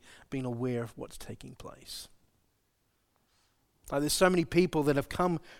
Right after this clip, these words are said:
to Yarra Bilba from all different places, whether it be Sydney, Melbourne, South Africa, Colombia. Maybe even, well, we came from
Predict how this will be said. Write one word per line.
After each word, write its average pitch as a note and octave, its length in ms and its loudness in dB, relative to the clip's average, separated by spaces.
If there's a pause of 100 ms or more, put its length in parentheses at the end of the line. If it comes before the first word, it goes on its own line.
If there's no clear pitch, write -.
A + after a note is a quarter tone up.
(140)
to F3+ 120 2
Yarra E3 360 8
Bilba D3 360 4
from C#3+ 180 -4
all D#3 140 2
different C#3+ 300 -2
places, D3 340 2
whether C3+ 140 -2
it C3 60 -6
be C3 100 -8
Sydney, D3 420 -4
Melbourne, C3+ 500 -2 (640)
South G2+ 340 -4
Africa, A#2 600 -4 (220)
Colombia. B2+ 1040 0 (1800)
Maybe F3 280 10
even, F3 360 6
well, D3 120 6
we F3 120 6
came C#3+ 260 -2
from B2+ 300 -2